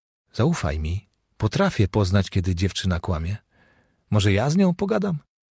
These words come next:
Wzruszył ramionami. „Spróbuj”. Beata wróciła piętnaście minut później, nic nie wskurawszy. Porucznik nie wiedział, czy jest tym rozczarowany, czy wręcz przeciwnie. Cieszy się, ponieważ niższa stopniem kobieta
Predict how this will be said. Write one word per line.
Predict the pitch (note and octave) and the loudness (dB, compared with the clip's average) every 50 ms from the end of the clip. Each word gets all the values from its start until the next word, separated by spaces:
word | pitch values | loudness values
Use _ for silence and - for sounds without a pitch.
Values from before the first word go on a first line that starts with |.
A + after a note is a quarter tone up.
| _ _ _ _ _ _ _ - | _ _ _ _ _ _ _ -6
Wzruszył | F2+ F2 F#2 G2+ G2+ - - A2 G2+ | -4 -2 0 0 0 0 2 2 2
ramionami. | F#2+ F#2 F#2 F#2 F#2 F#2 E2+ E2+ F2 F#2 F#2 F#2 - - _ _ _ _ _ _ _ _ _ _ - - | 2 2 2 2 2 2 0 0 0 0 0 -2 -4 -6 _ _ _ _ _ _ _ _ _ _ -6 -6
„Spróbuj”. | - - - - G2+ B2+ D#3 F3+ D#3+ A#2 D#2+ - _ _ _ _ _ _ _ _ _ _ _ _ _ _ - | -6 -4 -2 -2 0 2 2 2 0 0 -2 -6 _ _ _ _ _ _ _ _ _ _ _ _ _ _ -8
Beata | A2 F#2+ G#2 B2 D3+ F3 E3+ - E3 D3 C3 - _ _ _ - | -2 0 2 2 2 2 2 2 2 2 2 -2 _ _ _ -6
wróciła | F2+ G2 A#2+ A#2 - - C3+ B2 G#2+ | 0 0 2 2 2 4 4 4 4
piętnaście | - A#2 G2+ - - A2 - - - G#2 | 4 2 0 2 2 0 0 2 2 4
minut | G#2+ G#2 G#2 F#2 - | 4 4 4 2 0
później, | - B2 A#2 G#2 G2+ A2+ A2 G#2 F#2 D2+ - _ _ - - | 2 2 2 4 4 4 4 4 2 0 -4 _ _ -2 2
nic | F#2+ A2 G#2+ - - - | 2 2 2 2 -2 -2
nie | G2 F#2 | -2 -2
wskurawszy. | F2+ - - - G#2 F#2+ E2 - - - D#2+ D2+ - _ _ _ _ _ _ _ _ _ _ _ _ - | -2 -2 -2 -2 0 0 0 -2 -4 -6 -8 -10 -14 _ _ _ _ _ _ _ _ _ _ _ _ -6
Porucznik | - F#3+ A3 A3 C#3+ - - D#3+ B2 - - - - - - - - - - _ _ - | -4 -2 -2 -2 -2 0 0 -2 -2 -2 -8 -18 -20 -20 -20 -20 -20 -20 -20 _ _ -2
nie | C3+ E3+ | 0 2
wiedział, | F#3 F#3+ D3 B2 G2+ F2+ | 4 4 4 4 4 2
czy | F2 - - G#2 | 2 0 0 0
jest | F#2+ - - - | 2 0 -2 -4
tym | - - G#2 F#2+ D#2 - - - | 0 0 2 2 2 -2 -4 -2
rozczarowany, | F#2+ F#2+ - - - G2+ G2+ F#2+ F#2 F2+ F#2+ A#2+ D3 D#3 | -2 -2 0 0 0 2 2 2 0 0 0 2 2 0
czy | C#3+ - B2+ | 0 0 0
wręcz | A2 A#2 A#2+ A2+ - | 0 2 0 0 0
przeciwnie. | - - B2+ - - D#3 B2 F#2+ F#2+ F2+ D#2 C#2 - - | 0 -2 0 2 2 0 2 2 0 0 -2 -4 -8 -4
Cieszy | - C3 B2 A#2 - - G#2+ | 0 2 2 2 2 0 -2
się, | - - B2 | 0 0 0
ponieważ | A#2 - G#2 G#2 G#2 G2+ G2 F2+ - - - | 2 2 2 2 4 2 2 0 -2 -2 0
niższa | G2 G#2+ G2+ - - - G2 | 2 2 2 0 0 -2 -2
stopniem | F#2 - - G2+ - - G2 F#2+ | -2 -2 -4 -2 0 0 0 0
kobieta | - G2+ F2+ G2+ G2+ G2 A#2+ A2 | 0 0 0 2 2 2 0 -2